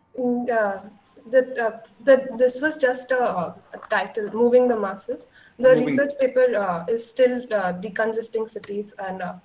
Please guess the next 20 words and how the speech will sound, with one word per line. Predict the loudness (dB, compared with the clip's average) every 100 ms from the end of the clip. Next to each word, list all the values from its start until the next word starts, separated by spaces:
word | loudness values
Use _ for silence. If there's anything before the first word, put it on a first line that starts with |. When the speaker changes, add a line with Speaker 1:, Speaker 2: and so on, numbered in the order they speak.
| _ _ _ -6
Speaker 1:
making | -6 0
Speaker 2:
Yeah. | 0 0
Speaker 1:
so, | -8 -20 _ _ _ _ -20
yeah. | -16 -4
Speaker 2:
So | 0
the | 2
question | 6 6 4 -4 -2 0
that | -2 0
comes | -2 -2
from | -2 -2
the | -2 -2
topic | 0 0 -2 -4
is, | -6 -8 -16 0
does | 4 4 2 -8
it | -8 -10 -18 _
decongest? | -6 -4 -6 -6 -10 -10 -16 -20 _ _ _ _ _ _ _
And | -6 -6
I |
think | -4 -2
that, | 0 0 -4